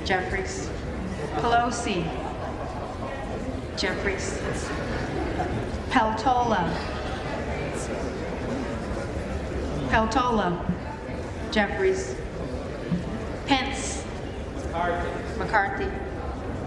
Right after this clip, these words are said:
Perez. Jeffries. Perry. Donalds. Peters.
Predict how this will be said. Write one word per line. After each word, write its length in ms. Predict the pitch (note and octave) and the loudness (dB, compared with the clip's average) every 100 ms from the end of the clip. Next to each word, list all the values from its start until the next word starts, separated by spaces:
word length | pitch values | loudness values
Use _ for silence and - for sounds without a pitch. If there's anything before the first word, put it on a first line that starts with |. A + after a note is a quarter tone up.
| - - - - - - | -4 -4 -4 -4 -4 -2
Perez. 720 | - B3 B3 G#3+ F#3 - - - - - - - - - - - - - - - - E3+ | 4 6 6 2 0 -4 -6 -8 -8 -10 -10 -10 -10 -8 -6 -6 -6 -6 -6 -6 -6 0
Jeffries. 640 | G3 F#3 G3 F#3+ F#3+ - A#2+ - - - - - - - - - - - - - - - - | 0 2 4 4 2 -2 -4 -6 -6 -6 -6 -6 -6 -6 -6 -6 -6 -6 -4 -6 -6 -6 -4
Perry. 500 | - B3+ A#3+ G3 E3+ - - E3 F3+ F#3 F3+ - - - F#3+ | 2 4 4 2 0 -2 -6 -6 -4 -4 -4 -4 -6 -6 -2
Donalds. 680 | G3 F#3+ F#3 F#3 F#3 - - - - - - - - - - - - F3+ F3+ - - - - - E3+ - - - - - - - - - - - - - - - - - - - - - - - - - | 2 4 4 2 0 -4 -4 -6 -6 -6 -6 -6 -6 -6 -6 -4 -4 -4 -6 -4 -4 -4 -4 -4 -4 -4 -4 -4 -4 -4 -4 -4 -4 -4 -4 -4 -6 -6 -6 -6 -4 -4 -4 -4 -6 -6 -6 -6 -4 0
Peters. 640 | D4+ C4 G3+ E3+ - - | 2 4 4 2 0 -2